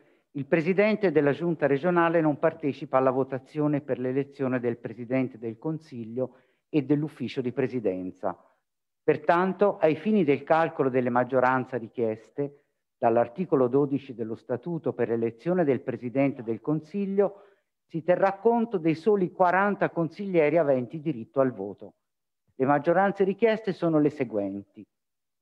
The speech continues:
Per la prima votazione è prevista la maggioranza dei tre quarti dei componenti, quindi almeno trenta voti di preferenza. Per la seconda votazione è prevista la maggioranza dei due terzi dei componenti,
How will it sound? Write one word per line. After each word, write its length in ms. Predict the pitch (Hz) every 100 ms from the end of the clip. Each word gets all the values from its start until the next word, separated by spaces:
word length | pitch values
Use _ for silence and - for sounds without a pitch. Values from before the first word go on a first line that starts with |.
| _
Per 160 | 156 160
la 100 | 165
prima 260 | 202 202
votazione 840 | 190 190 190 185 - 233 240 233 -
è 120 | 147
prevista 480 | 160 156 185 - 156
la 80 |
maggioranza 680 | 139 139 139 135 147 151 151
dei 160 | 123 120
tre 220 | 123 -
quarti 360 | 147 151 147 139
dei 120 | 120
componenti, 880 | 127 113 110 107 95 98 101 _ 92 _ _ _
quindi 280 | 151 160 147
almeno 580 | 143 156 180 180 175 -
trenta 400 | 151 170 165 165
voti 320 | 135 123 143
di 140 | 139
preferenza. 800 | 143 139 143 113 92 90 _ 95 _ _ _ _ _ _ _ _ _ _ _ -
Per 100 | 147
la 120 | 165
seconda 460 | 190 185 233 214
votazione 840 | 180 165 170 147 - 220 226 226 -
è 140 | 160
prevista 480 | - 165 165 180 -
la 100 | 151
maggioranza 720 | 143 143 151 143 156 156 147
dei 200 | 135 135
due 240 | 143 208 185
terzi 460 | 143 131 123 -
dei 140 | 120 117
componenti, 920 | 117 113 117 107 107 110 - 165